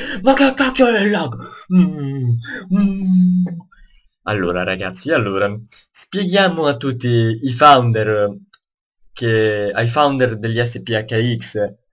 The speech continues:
all'host degli S P H X che è americano, non so quale, che i server fanno schifo. Non potete dire che la mia connessione fa schifo, perché ho internet a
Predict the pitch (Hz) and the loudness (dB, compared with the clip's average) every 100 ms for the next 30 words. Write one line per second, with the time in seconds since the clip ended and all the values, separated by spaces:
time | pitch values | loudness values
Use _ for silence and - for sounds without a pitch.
0 | _ 127 139 160 165 127 - - 107 110 | _ 0 4 6 6 4 -2 -6 -2 -2
1 | 113 117 117 113 117 113 117 117 117 - | 0 -2 -4 -4 -2 0 -2 -2 -2 -4
2 | 107 104 110 110 107 107 107 104 107 110 | 0 0 0 -2 2 2 2 -2 -6 -6
3 | 107 95 107 90 95 120 _ _ _ _ | -8 -6 -2 -2 -2 -6 _ _ _ _
4 | - 214 196 - 208 196 196 185 180 175 | -10 -6 -4 0 0 0 -2 -2 -2 -2
5 | 156 151 151 - - - 110 98 101 101 | -4 -4 -6 -8 -8 -8 -8 -6 -6 -6
6 | 117 - - _ _ _ _ _ _ _ | -10 -18 -20 _ _ _ _ _ _ _
7 | _ _ _ _ 320 311 311 285 220 202 | _ _ _ _ -4 -2 0 0 2 0
8 | 214 196 208 190 185 185 - - _ _ | 0 -2 -2 -2 -2 -4 -6 -18 _ _
9 | _ _ _ _ _ _ _ _ - 131 | _ _ _ _ _ _ _ _ -14 -4
10 | 151 208 196 180 165 147 135 139 127 120 | 0 2 0 -2 -2 -2 0 2 2 0
11 | 113 117 113 117 117 117 117 113 - 120 | 0 0 0 0 2 0 -2 -6 -2 0
12 | 113 113 113 117 120 117 185 185 _ _ | 0 -2 -6 -6 -4 -2 -2 -6 _ _
13 | - 139 127 131 110 - 110 110 113 117 | -2 0 0 -2 -2 0 0 0 -2 -2
14 | 120 117 110 104 101 - 104 98 92 | -2 0 -2 -4 -6 -2 -4 -4 -10